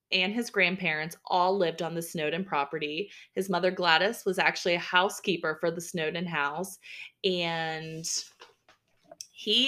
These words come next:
is the one who was responsible for the fire and the two bodies found on the property. Now, you're probably wondering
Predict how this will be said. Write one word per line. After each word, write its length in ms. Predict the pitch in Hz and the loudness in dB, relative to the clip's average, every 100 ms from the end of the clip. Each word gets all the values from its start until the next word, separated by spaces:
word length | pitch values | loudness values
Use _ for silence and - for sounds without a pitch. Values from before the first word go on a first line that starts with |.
| - | 2
is 220 | 233 214 | -2 0
the 120 | 214 | -2
one 240 | 196 190 | 2 2
who 160 | 202 196 | 2 0
was 140 | 175 | 0
responsible 880 | 180 170 - 175 175 170 165 165 165 - - _ _ _ _ _ _ _ | -4 -4 2 2 2 -2 0 0 -2 -8 -20 _ _ _ _ _ _ _
for 720 | 226 214 185 170 165 160 165 - | 8 10 10 8 6 4 0 -6
the 120 | 180 175 | -6 2
fire 800 | 220 269 302 175 147 147 160 - _ - | 6 6 6 4 2 -2 -4 -6 _ 0
and 160 | 185 | 0
the 60 | 196 | -2
two 220 | - 214 | 0 -2
bodies 580 | 180 165 160 156 170 - | 4 4 4 0 -6 0
found 560 | 175 160 143 143 151 165 _ _ _ _ | 6 6 6 2 -4 -12 _ _ _ _
on 200 | 180 165 | 0 2
the 60 | 165 | -2
property. 760 | - 151 143 - - - 190 _ _ _ - _ | -2 -4 -2 -8 -8 -12 -14 _ _ _ -20 _
Now, 100 | 196 | 2
you're 120 | 185 | 4
probably 560 | 185 214 208 208 208 190 | 4 6 6 6 0 0
wondering 800 | 180 170 165 160 156 160 160 170 | -2 -4 -4 -4 -2 -4 -6 -10